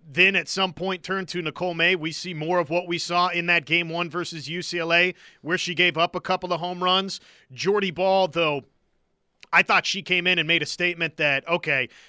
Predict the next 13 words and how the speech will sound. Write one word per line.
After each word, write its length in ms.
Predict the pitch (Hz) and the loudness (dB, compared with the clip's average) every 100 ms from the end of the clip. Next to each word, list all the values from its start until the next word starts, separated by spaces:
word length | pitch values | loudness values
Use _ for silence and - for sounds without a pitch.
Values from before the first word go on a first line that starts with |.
| - | -6
initially, 720 | 185 269 - 262 208 165 143 _ | -2 0 0 0 0 0 -2 _
Tyler, 260 | 196 202 180 | 2 4 4
I 140 | 220 | 2
was 180 | 294 156 | -2 -4
in 60 | |
the 80 | 165 | -6
camp 320 | - 175 170 147 | -4 -2 -2 0
that 340 | 151 143 131 _ _ _ _ _ 127 180 175 | 0 2 0 _ _ _ _ _ -20 -16 -2
really 300 | 254 311 185 | 0 2 4
the 140 | 185 | 4
other 120 | 180 | 4
day 180 | 180 185 | 4 2
going, 440 | 170 185 175 165 | 2 -2 -2 -6